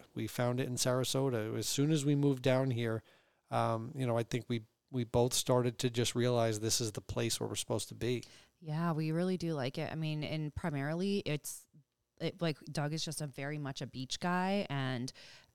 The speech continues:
Speaker 2: and I am very much into culture and, like, diversity, and it's very diverse here.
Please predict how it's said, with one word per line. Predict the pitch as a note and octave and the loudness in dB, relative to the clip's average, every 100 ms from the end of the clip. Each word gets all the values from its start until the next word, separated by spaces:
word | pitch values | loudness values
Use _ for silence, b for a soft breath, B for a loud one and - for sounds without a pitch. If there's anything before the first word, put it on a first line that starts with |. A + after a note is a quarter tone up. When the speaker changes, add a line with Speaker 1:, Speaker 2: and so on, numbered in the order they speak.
| _ | _
Speaker 2:
and | C#3 C#3 | -6 -2
I | C#3 C#3+ C#3+ C#3+ | 0 0 0 -2
am | C3 | -4
very | C3+ C#3 | -4 -4
much | C#3 C3 | -4 -4
into | C3 C#3+ | -6 -8
culture | - B2+ - D3 D3+ D#3 - | -8 -8 -4 -2 0 -2 -2
and, | C3+ B2 B2+ | -4 -2 -4
like, | A#2 - | -6 -4
diversity, | B2+ B2 B2+ - E3 F#3+ G3 - | -4 -2 -2 -2 0 2 2 2
and | C#3 | -2
it's | C3 - | -2 -4
very | C#3 C#3 C#3 | -2 -2 -2
diverse | C3+ B2+ B2+ B2+ C#3 - | -2 -4 -2 -2 -2 -4
here. | F3 D#3+ E3 E3 | 0 2 4 2